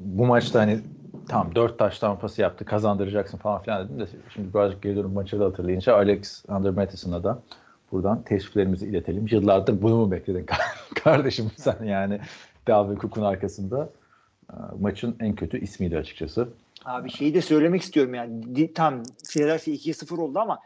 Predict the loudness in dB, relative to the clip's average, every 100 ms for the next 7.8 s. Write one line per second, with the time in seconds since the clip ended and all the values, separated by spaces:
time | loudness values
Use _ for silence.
0 | _ -4 -4 -2 -6 -6 -6 -6 -6 -6
1 | -4 -4 -2 -2 -2 -2 -2 -2 -2 -6
2 | -16 -14 -12 -4 -4 -4 -6 -4 -4 _
3 | _ _ _ -2 4 4 2 -8 _ _
4 | -4 -4 -4 -12 -12 -12 -12 -8 -8 -6
5 | -8 -8 -4 -6 -4 -6 -6 -6 -6 -6
6 | -6 -6 -4 -6 -6 -6 -6 -6 -6 -8
7 | -16 _ _ _ -18 -14 -16 _